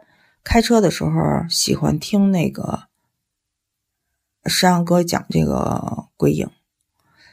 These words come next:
就是，呃，老是回放嘛，经常就是一，一个故事听好多遍。然后我一上车呢，等于我这个手机就自动的就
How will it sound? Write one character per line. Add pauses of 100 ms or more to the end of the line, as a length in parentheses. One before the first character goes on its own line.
(320)
就
是，
呃， (240)
老
是
回
放
嘛，
经
常
就
是
一， (300)
一
个
故
事
听
好
多
遍。 (520)
然
后
我
一
上
车
呢，
等
于
我
这
个
手
机
就
自
动
的 (520)
就